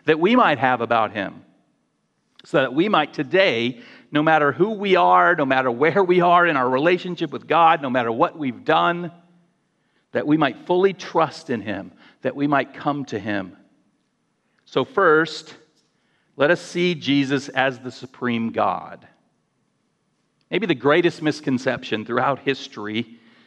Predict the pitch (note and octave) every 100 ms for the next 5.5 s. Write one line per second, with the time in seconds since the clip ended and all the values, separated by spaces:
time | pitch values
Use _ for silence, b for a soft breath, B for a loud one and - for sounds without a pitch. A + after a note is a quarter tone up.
0 | B _ - B2+ B2 - B2+ A#2 A#2+ B2+
1 | A#2+ A#2+ C3+ - G2 F#2+ G#2 _ _ _
2 | _ _ _ _ _ _ _ _ _ -
3 | - C3 C#3+ C3+ C#3+ - D3+ - C3+ -
4 | C#3+ C3 A2+ C3+ C3+ - C3+ C3+ - C3
5 | B2 B2 A2+ A2